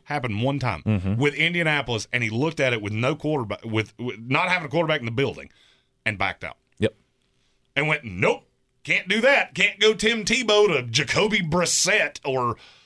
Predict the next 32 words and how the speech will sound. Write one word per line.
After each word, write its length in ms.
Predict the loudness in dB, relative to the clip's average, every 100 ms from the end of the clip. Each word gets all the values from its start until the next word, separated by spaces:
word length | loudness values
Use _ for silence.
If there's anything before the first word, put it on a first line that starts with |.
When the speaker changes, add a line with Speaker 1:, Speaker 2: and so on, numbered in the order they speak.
| _ -16 -14 -6
Speaker 1:
I 80 | -2
don't 200 | 0 -2
remember 260 | -2 -4 -2
who 160 | 0
else 160 | 0 -2
was 100 | -4
on 120 | -4
that 120 | -4
roster 340 | -2 -2 -2 -8
at 100 | -10
the 40 |
time. 320 | -4 -4 -4 -8 _ _ _ _ -6
"Nope, 380 | 0 2 2 0
can't 260 | -2 0
do 160 | -2 -4
it." 100 | -6 -2
Speaker 2:
Right. 260 | 0 0 -2
Speaker 1:
Could 120 | -2
have 100 | 0
done 140 | 0
it 60 | 0
with 100 | 0
Andrew 280 | 0 0 0
Luck, 240 | 0 0
can't 240 | -4 -4 -2
do 140 | -2
it 60 | -2
now. 260 | -6 -6 -6
Speaker 2:
Mm-hmm. 320 | -2 -2 -2 -4 -6 _ _ _ _ -4
Speaker 1:
And 180 | -2 -2
that 140 | -6
makes 340 | -4 -4 -4